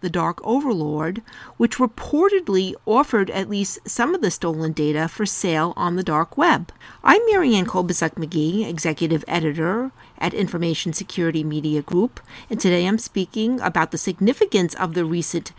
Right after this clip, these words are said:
Georgia Supreme Court ruling with technology attorney Stephen Tepler of the law firm Mandelbaum Salzberg P C. So, Stephen, among other things,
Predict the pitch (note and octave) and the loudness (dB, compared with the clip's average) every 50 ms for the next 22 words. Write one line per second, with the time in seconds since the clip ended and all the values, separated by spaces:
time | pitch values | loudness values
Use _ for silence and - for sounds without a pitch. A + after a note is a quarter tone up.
0 | - - - - - - - F#3 F3 F3 F3 D#3+ - F3 E3+ D#3+ - - - F#3 | -20 -20 -20 -20 -14 -4 0 0 2 2 2 0 0 -2 -2 -2 -4 -6 -8 -8
1 | F3 - - F#3 F#3 F3 D#3+ - - F3 E3 - - D#3+ D#3+ D#3 D3+ D3+ D#3+ E3+ | -8 -4 -4 -2 -2 -2 -2 -2 0 0 0 0 -2 -2 -2 -2 0 0 0 0
2 | F#3 A3 B3+ - - _ _ - F3+ F#3 F3 - - A#4+ - - F#3+ F3+ - F3+ | 2 0 0 -2 -4 _ _ 0 2 2 2 2 -2 -6 -6 -6 -6 -4 -2 -2
3 | E3 D#3 D#3 E3+ F3+ - - F3 E3+ D#3+ - - F3+ E3+ E3+ F3 G3+ A3+ A#3+ A3+ | -2 0 0 -2 -2 -2 -2 -2 -2 -2 -2 -2 -2 0 0 2 2 2 0 -2
4 | - - - F3+ F3+ G3 - G#3+ A3+ A3 - - D#4 F#4 - - D#3 F3 F#3 A3 | -4 -6 -2 0 0 2 4 2 2 2 0 -2 -2 -2 -2 -4 -4 -2 -2 -4
5 | - - - E3 F3+ F3+ F3 E3+ E3 E3+ D3+ D#3+ F3 - - - G#3+ G#3+ A3+ A#3 | -4 -4 -4 -4 -2 -2 -4 -2 -2 0 0 0 0 0 0 0 2 2 2 2
6 | A#3+ - - - _ - A3+ E3+ E3+ E3+ G3 G#3+ G#3+ G3+ G#3 G#3 G#3 G#3+ A3+ B3 | 0 -4 -10 -20 _ -6 -2 -2 0 0 0 0 0 2 2 2 2 2 2 0
7 | C4 - - - G3 F3 F#3+ F#3 - - G3+ G3+ G3+ - _ - A3+ A3+ - - | -4 -6 -6 -4 -2 -2 -2 -4 -4 -2 -2 -2 -4 -6 _ -4 -2 -2 0 2
8 | G#4+ F#4+ F3 - - _ _ - _ _ - - F#4+ F#4 F4 - - - F4+ F4 | 2 2 2 -2 -6 _ _ -20 _ _ 0 2 4 4 4 2 4 6 8 8
9 | F4 E4+ F4 E4 E4 D#4 D#4 D4 C4+ B3+ B3+ C4 C4+ C4+ C4 C4 G#3 A#3 A#3+ A3+ | 8 8 8 6 4 4 4 6 6 8 8 8 8 8 6 6 6 6 6 8
10 | A#3+ A#3+ A#3 A#3 - - A#3 G#3 G3 F3+ E3 D#3+ D#3 D#3+ E3 D#3+ - - | 8 6 6 4 2 2 2 4 4 2 2 0 -2 -2 -4 -4 -6 -10